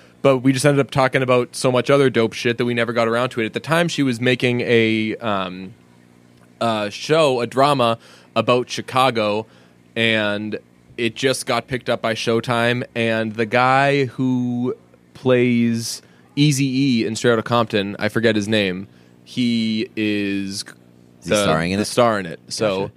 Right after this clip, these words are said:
Speaker 2: Uh, I don't wanna take too much credit for things that we have nothing to do with, but, uh,
Speaker 1: I do.
Speaker 2: I'm just gonna say it, that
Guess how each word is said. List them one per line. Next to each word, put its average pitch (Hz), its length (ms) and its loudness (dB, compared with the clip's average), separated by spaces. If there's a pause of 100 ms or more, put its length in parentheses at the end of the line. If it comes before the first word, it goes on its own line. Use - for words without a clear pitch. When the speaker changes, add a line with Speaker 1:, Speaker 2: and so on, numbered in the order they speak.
(320)
Speaker 2:
Uh, 104 400 4
I 120 120 0
don't 175 100 0
wanna 180 180 2
take 151 200 -4
too - 160 -6
much 135 200 -2
credit 123 260 0
for 110 100 -10
things 113 240 -4
that 110 80 -4
we 98 100 0
have 98 120 2
nothing 98 260 -2
to 82 80 -2
do 90 260 2
with, 69 320 -4
but, 85 280 2 (100)
uh, 82 40 -2 (340)
Speaker 1:
I 82 80 0
do. 78 180 -10 (240)
Speaker 2:
I'm 101 440 -2
just - 180 -8
gonna 127 140 -4
say 156 300 2
it, - 360 -6
that 113 320 2